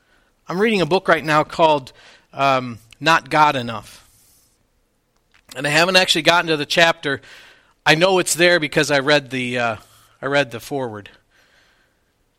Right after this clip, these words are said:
There's a chapter in there where he talks about you don't get your own personal Jesus. My curiosity's piqued. In our world today,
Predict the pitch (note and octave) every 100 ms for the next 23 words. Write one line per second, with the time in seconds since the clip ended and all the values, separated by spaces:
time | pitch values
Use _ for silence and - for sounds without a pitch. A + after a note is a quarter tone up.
0 | _ _ _ - C#3+ C3 - G3+ G#3+ G3
1 | F3+ E3+ E3 E3 D3 E3 - F#3 F#3 -
2 | D#3+ D#3+ D3+ D3+ D3+ B2 F3+ F#3+ C#3+ F3+
3 | D3+ D#3 D#3 E3 E3+ E3+ D#3 - E3+ -
4 | E3 C#3 C3 B2 C#3+ A#2+ A2+ - - -
5 | _ _ _ _ _ _ _ _ _ B2
6 | - D#3+ D#3 D3+ - B2+ - D#3 B2 -
7 | A2 A2 - _ _ _ _ _ F3 E3
8 | F3+ A3+ A3 G3 G3+ F#3 F3+ D#3 E3 C#3
9 | A2